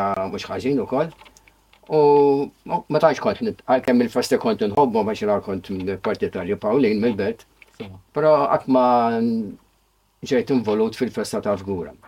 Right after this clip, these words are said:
Speaker 1: Imma mbagħad ma' żmien, eh, ir-residenti ta' fej-, ma ta' Triq ma ta' Benu Konsilji, fl-elf disajmija tlieta u tmenin, tlieta u tmenin, għaqqad grupp għax il-, peress li il-kni-, il-parroċċa kienet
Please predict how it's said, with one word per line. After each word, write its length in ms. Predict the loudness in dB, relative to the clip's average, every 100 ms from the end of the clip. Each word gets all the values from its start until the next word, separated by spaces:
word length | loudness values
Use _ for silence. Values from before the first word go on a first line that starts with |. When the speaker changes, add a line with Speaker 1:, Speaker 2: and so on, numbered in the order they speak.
| -6
Speaker 1:
Imma 240 | -2 0
mbagħad 240 | 2 0 2
ma' 160 | 2
żmien, 400 | 2 0 2 2 -2 _ _ _ _ _ _ _
eh, 600 | -6 -4 -2 -2 -2 -2 -6 -4
ir-residenti 640 | 0 2 4 4 4 2 0
ta' 160 | 0
fej-, 320 | 0 2 2 0
ma 160 | -2
ta' 160 | -2 -2
Triq 180 | 0 0
ma 140 | 0
ta' 80 | 0
Benu 240 | 0 -2
Konsilji, 540 | 0 -2 0 0 -2 -4 _ -20 -20 _ -20 _ _ _ _ _ _ _ _
fl-elf 260 | 2 2 2
disajmija 540 | 0 2 2 2 0
tlieta 300 | -2 -4 -2
u 40 | -2
tmenin, 420 | 0 2 2 0
tlieta 220 | -6 -4 -4
u 60 | 0
tmenin, 380 | 2 2 0 -2 _ _ _ _ _ -4
għaqqad 380 | -4 -2 -4 0
grupp 380 | 2 2 0 -12 _ _ _ _ _ _ _ -4
għax 260 | -2 0 2
il-, 300 | 4 2 2 2 2
peress 360 | 2 2 2 0
li 180 | 0 0 0 -2 -8 _ _
il-kni-, 420 | -2 2 2 2 2
il-parroċċa 640 | -2 0 2 2 0 0 0
kienet 400 | 2 2 2 -2